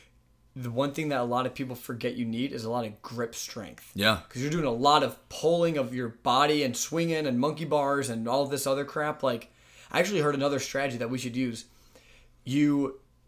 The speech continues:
Speaker 1: you go hard on the obstacle 'cause it's an obstacle course, right? That's, like, the point. You're running, you use it as your quote-unquote recovery.
Speaker 2: Yeah.
Speaker 1: So you're just kinda, you're just doing, like, almost like a, um, a light
Speaker 2: A
Speaker 1: base
Speaker 2: base pace,
Speaker 1: pace,
Speaker 2: yeah.
Speaker 1: essentially. Yeah.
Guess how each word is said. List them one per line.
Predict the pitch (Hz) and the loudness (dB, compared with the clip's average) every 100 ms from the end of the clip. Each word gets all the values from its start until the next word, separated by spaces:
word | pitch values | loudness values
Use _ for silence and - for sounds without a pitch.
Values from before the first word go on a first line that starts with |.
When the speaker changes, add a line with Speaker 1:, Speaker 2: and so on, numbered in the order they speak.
| _ - | _ -10
Speaker 1:
you | 131 | 0
go | 170 151 | 4 4
hard | 143 156 | 6 4
on | 180 | 4
the | 151 | 4
obstacle | 131 - - 110 113 | 2 0 -10 -12 -12
'cause | - | -6
it's | 135 | -6
an | 139 131 | -4 -4
obstacle | 139 - 127 - | -4 -4 -6 -6
course, | 104 - - - | -8 -8 -12 0
right? | 131 | 4
That's, | 135 | 4
like, | 135 | 2
the | 117 | -6
point. | - 127 113 - - - - - _ _ | -6 -6 -6 -16 -20 -20 -20 -20 _ _
You're | 123 147 143 139 131 127 - _ - | 2 4 4 4 2 -2 -12 _ -4
running, | 120 127 170 214 254 - 147 | 0 2 2 0 -2 -6 -4
you | 151 | -2
use | 165 | 0
it | 160 | 0
as | 135 | 0
your | 135 | -4
quote-unquote | 127 151 143 131 - 139 123 - _ _ _ - | 0 2 2 0 0 0 0 -6 _ _ _ -10
recovery. | 117 123 - - 117 104 80 65 | -4 -4 -4 -4 -4 -6 -10 -4
Speaker 2:
Yeah. | 104 104 - | 0 0 -2
Speaker 1:
So | - 175 | -4 -2
you're | 185 | 0
just | 170 | 0
kinda, | 196 | 0
you're | 175 | 0
just | 156 | 0
doing, | 175 170 | 2 2
like, | 156 - | 0 -4
almost | - 165 160 | -4 -2 0
like | 156 131 | 0 2
a, | 139 | 0
um, | 131 120 | 0 0
a | 156 | 2
light | 147 151 151 | 4 6 4
Speaker 2:
A | 131 | 2
Speaker 1:
base | 113 | 6
Speaker 2:
base | 123 - | 6 6
pace, | - - | 2 2
Speaker 1:
pace, | - - | 2 2
Speaker 2:
yeah. | 110 | 6
Speaker 1:
essentially. | 135 180 135 139 139 | 8 8 6 -2 2
Yeah. | 143 | 2